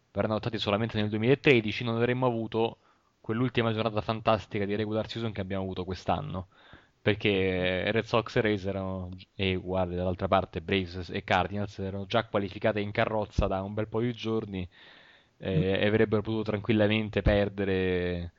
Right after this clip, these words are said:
Speaker 1: Eh, ovviamente magari poi la stagione si sarebbe sviluppata in maniera diversa, però, eh, non lo so, vediamo.
Speaker 2: Mm. Sì, si sarebbe in quel caso, secondo le nuove idee, eh, del commissioner delle squadre, si sarebbe disputato poi nel,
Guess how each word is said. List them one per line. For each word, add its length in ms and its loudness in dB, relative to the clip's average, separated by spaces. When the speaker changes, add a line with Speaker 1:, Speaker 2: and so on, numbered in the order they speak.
Speaker 1:
Eh, 200 -2
ovviamente 680 4
magari 440 -2
poi 340 0
la 100 2
stagione 240 -4
si 60 -8
sarebbe 320 0
sviluppata 420 -2
in 60 -2
maniera 240 -2
diversa, 360 4
però, 260 6
eh, 240 -2
non 100 0
lo 60 2
so, 120 -2
vediamo. 1080 2
Speaker 2:
Mm. 40 0
Sì, 160 8
si 140 6
sarebbe 460 10
in 60 6
quel 180 6
caso, 320 4
secondo 800 6
le 40 6
nuove 260 6
idee, 1200 6
eh, 40 -2
del 180 4
commissioner 760 2
delle 180 6
squadre, 480 6
si 100 -12
sarebbe 300 6
disputato 720 2
poi 240 4
nel, 640 4